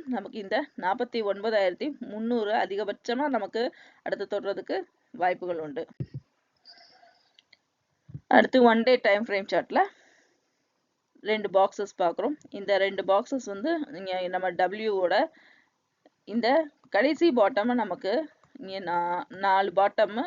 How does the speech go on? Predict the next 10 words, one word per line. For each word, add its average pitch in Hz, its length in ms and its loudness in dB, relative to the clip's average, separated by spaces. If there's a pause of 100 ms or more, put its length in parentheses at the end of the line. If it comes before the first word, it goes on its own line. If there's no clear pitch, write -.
அடுத்து - 320 -2 (1120)
கீழே 220 400 2
இறங்குச்சுனாலும் 220 760 0
மார்க்கெட் 175 400 0
தொடர்ந்து 190 260 0
கீழே 185 340 0
இறங்குச்சுனாலும் 196 600 -4
இந்த 180 180 -2
இடத்துல 175 220 -4
நமக்கு 190 300 -6